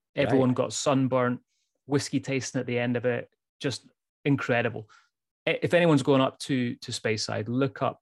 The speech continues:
Speaker 2: Spirit of the Spey, uh, book yourself in with David Craig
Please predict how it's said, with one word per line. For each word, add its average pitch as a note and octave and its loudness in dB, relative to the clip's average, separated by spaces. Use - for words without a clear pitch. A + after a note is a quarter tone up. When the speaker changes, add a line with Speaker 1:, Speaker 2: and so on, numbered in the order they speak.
Speaker 2:
Spirit - 0
of A#2 -2
the A2+ -4
Spey, A2 -4
uh, A2+ 0
book - -2
yourself B2 -2
in A2+ -2
with A2 -6
David A#2 -2
Craig A#2 -4